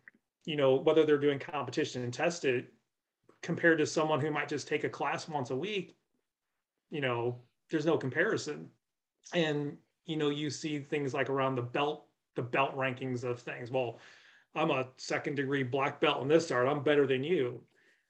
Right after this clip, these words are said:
I have black belt, but I've met people who are less experienced than me, who are much more gifted than I'll ever be and can do things that I can't do. It has, the belts are really just from years of experience.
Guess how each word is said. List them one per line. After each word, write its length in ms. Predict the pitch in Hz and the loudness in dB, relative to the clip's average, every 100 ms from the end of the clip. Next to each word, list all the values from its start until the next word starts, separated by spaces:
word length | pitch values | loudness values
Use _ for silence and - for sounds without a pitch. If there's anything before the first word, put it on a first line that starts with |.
| _ _ _ _ _ _ _ - | _ _ _ _ _ _ _ -4
I 160 | 156 160 | 0 4
have 320 | 175 143 - | 6 4 0
black 280 | 135 113 - | -2 -2 -4
belt, 400 | 73 160 - - _ _ _ - _ _ | -2 -2 -4 -12 _ _ _ -20 _ _
but 140 | 170 | 4
I've 160 | 147 170 | 4 4
met 180 | 170 - | 2 0
people 380 | - 156 143 127 | -4 2 2 2
who 240 | 151 143 | 0 2
are 220 | 135 131 | 4 4
less 260 | 131 143 135 | 2 0 -2
experienced 680 | 131 - 135 156 135 - | -8 -2 2 2 2 0
than 180 | 143 135 | 0 0
me, 320 | 131 127 127 123 _ _ _ | 2 2 0 -4 _ _ _
who 180 | 208 196 | 8 10
are 120 | 185 | 10
much 320 | 165 185 180 | 8 6 4
more 200 | 190 156 | 4 4
gifted 360 | 135 147 - 135 | 4 0 0 -6
than 120 | 135 | -2
I'll 220 | 131 131 | 2 2
ever 240 | 151 170 127 | 2 2 2
be 200 | 135 127 | 0 0
and 120 | 123 | -2
can 100 | 131 | -2
do 160 | 139 | -2
things 220 | 123 139 127 | -2 0 0
that 100 | 131 | 2
I 100 | 135 | 0
can't 340 | - 175 220 | 0 -6 -4
do. 260 | 135 - - _ _ _ _ _ - - | -8 -10 -14 _ _ _ _ _ -6 -2
It 100 | 143 | 2
has, 260 | 156 139 - _ _ _ _ - _ - 156 | 2 0 -8 _ _ _ _ -20 _ -12 -2
the 100 | 175 | 0
belts 380 | 175 185 202 170 | 4 4 4 0
are 60 | 151 | 2
really 300 | 156 151 139 | 4 4 4
just 300 | 143 131 - | 0 -2 -6
from 300 | - 139 143 | -2 -2 0
years 260 | 151 135 | 0 0
of 80 | 131 | -2
experience. 920 | 120 - - 170 165 123 - - - | -4 -6 0 2 2 -2 -12 -18 -20